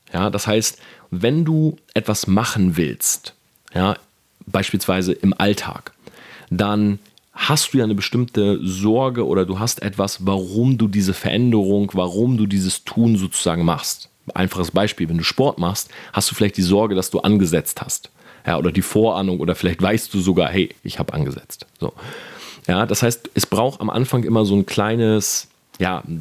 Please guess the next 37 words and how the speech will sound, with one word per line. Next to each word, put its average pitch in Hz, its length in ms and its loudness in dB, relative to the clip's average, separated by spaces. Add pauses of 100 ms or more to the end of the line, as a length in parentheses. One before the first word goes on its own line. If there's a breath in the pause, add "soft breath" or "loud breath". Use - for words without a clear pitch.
so 90 160 -2
einen 107 160 0
kleinen, 117 600 0
im 101 120 2
besten 127 280 -2
Fall 120 160 0
sogar 104 180 2
so 92 80 -2
einen 95 60 0
kleinen 104 300 0
Schock, - 480 -2
einen 92 160 0
kleinen 104 280 0
Schreck, - 540 -2
der 90 100 2
die 90 100 0
Leute 101 260 2
so 98 120 0
anzieht. - 580 -2 (540 soft breath)
Ja, 95 140 -2
der 98 200 2
so 98 80 2
ein 98 40 4
bisschen 107 240 2
für - 140 0
Attention 101 420 0
sorgt. 80 240 -4
Das 90 100 -2
ist 95 60 -2
wie 123 80 4
bei 135 100 2
einer 110 120 -4
Facebook-Ad, - 680 -4
wo 82 80 -2
man 87 140 4
sagt, 85 200 0
hey, 98 180 2